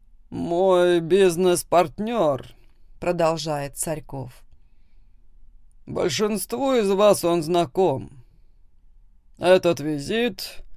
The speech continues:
Speaker 1: приятная неожиданность".
Speaker 2: На один момент мелькает шальная мысль,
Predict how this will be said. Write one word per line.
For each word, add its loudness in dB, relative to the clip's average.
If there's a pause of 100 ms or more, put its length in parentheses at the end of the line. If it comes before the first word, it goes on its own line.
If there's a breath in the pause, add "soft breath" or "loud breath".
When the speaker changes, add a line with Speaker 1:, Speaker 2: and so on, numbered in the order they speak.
(880)
Speaker 1:
приятная 6
неожиданность". -4 (2000)
Speaker 2:
На 2
один 2
момент -4
мелькает 0
шальная -4
мысль, -6